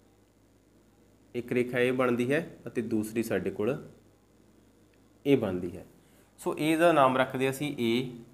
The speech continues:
B, C ਅਤੇ D।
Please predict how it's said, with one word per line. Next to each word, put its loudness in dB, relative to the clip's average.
B, -2
C -2
ਅਤੇ -4
D। -8